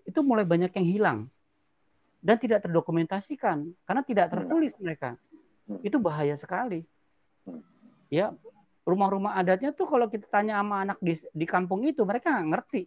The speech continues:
Speaker 1: Karena mereka tidak tertulis. Nah, kalau saya lihat dari, eh, gambar-gambar yang dipresentasikan sama Kang Denny, itu kan orang bule mendokumentasikan gitu loh.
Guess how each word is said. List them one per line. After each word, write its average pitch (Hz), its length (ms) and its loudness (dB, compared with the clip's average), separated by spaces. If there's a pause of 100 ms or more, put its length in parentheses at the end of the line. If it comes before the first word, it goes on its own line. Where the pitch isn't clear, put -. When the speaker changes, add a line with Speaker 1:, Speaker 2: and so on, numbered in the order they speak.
(1120)
Speaker 1:
Karena 233 160 -2
mereka 269 240 -2
tidak 180 240 0
tertulis. 226 640 -2 (240)
Nah, 127 160 -4 (800)
kalau 214 240 2
saya 196 240 -2
lihat 180 100 0
dari, 165 300 2 (420)
eh, 151 200 -2 (260)
gambar-gambar 151 560 2
yang 151 80 0
dipresentasikan 147 560 -2
sama 135 240 -2
Kang 139 160 -4
Denny, 190 480 0 (400)
itu 202 200 -4
kan 339 320 2 (880)
orang 185 320 2
bule 180 280 2
mendokumentasikan 165 1120 -2
gitu 113 240 -8
loh. 110 160 -12